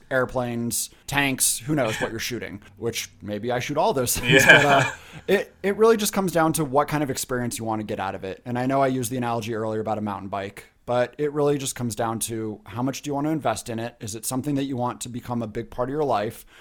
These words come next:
Speaker 1: Or are you just a weekend warrior that wants to spend, you know, a few hundred bucks and go out once a month and shoot some, some nice pictures? But I think you really need to, if you're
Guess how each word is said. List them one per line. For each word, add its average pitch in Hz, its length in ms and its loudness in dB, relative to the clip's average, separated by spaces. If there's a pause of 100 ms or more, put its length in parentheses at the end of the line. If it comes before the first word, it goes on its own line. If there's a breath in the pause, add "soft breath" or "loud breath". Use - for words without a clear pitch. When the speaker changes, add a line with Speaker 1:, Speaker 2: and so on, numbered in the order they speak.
(300 loud breath)
Speaker 1:
Or 175 320 8
are 160 120 2
you 170 100 2
just 175 180 -4
a 180 40 0
weekend 180 340 -2
warrior 165 320 2
that 123 160 2
wants 135 220 0
to 139 60 -6
spend, 156 540 -2
you 139 60 -6
know, 127 140 0
a 120 40 -2
few 139 160 -6
hundred 127 180 -2
bucks 117 320 0
and 117 120 -4
go 117 140 0
out 113 160 0
once 113 220 -6
a 117 40 -4
month 107 260 -6
and 104 80 -8
shoot - 240 -10
some, 107 280 -6
some 113 160 -8
nice 110 160 -6
pictures? 104 500 -10 (420 loud breath)
But 160 120 4
I - 20 6
think 196 180 2
you 185 100 0
really 151 380 4
need 139 240 0
to, 123 440 -2 (200)
if 127 200 -6
you're 120 200 -4